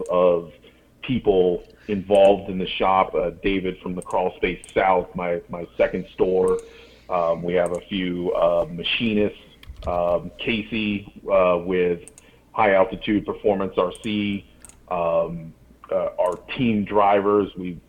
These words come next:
have a very loose team of drivers, uh, for the shop, and, uh,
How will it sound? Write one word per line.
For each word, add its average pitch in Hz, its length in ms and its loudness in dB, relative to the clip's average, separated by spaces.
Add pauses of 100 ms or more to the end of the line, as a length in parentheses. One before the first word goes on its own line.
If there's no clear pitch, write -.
(120)
have 90 140 0
a 90 60 -4
very 92 360 0
loose 95 320 -4 (180)
team 104 220 -2
of 90 120 -2
drivers, 92 520 0 (220)
uh, 87 240 -2 (100)
for 101 140 -2
the 85 100 -10
shop, 92 560 -2 (140)
and, 85 400 -8 (520)
uh, 78 280 -2